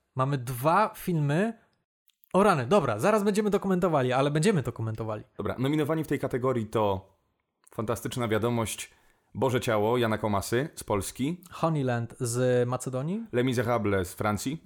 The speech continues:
Speaker 1: Pain and Glory, Bully Blask, y, z Hiszpanii.
Speaker 2: No i oczywiście Parasite z Południowej Korei.
Speaker 1: Tak jest. Mamy tutaj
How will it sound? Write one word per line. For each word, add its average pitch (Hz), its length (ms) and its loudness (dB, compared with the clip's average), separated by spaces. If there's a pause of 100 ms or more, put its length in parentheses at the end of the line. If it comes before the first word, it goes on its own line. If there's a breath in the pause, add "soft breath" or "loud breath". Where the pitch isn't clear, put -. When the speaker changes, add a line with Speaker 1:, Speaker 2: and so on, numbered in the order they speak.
(160)
Speaker 1:
Pain 170 220 2
and 147 120 -2
Glory, 131 460 0
Bully 151 240 0
Blask, 139 460 0
y, 127 240 0
z 120 320 -2
Hiszpanii. 180 460 -4
Speaker 2:
No 147 140 0
i 139 60 4
oczywiście 117 380 -2
Parasite 98 600 0
z - 260 -12
Południowej 92 420 -2
Korei. 82 340 -4 (500 soft breath)
Speaker 1:
Tak - 180 -4
jest. 120 180 -2
Mamy 208 220 2
tutaj 170 340 -2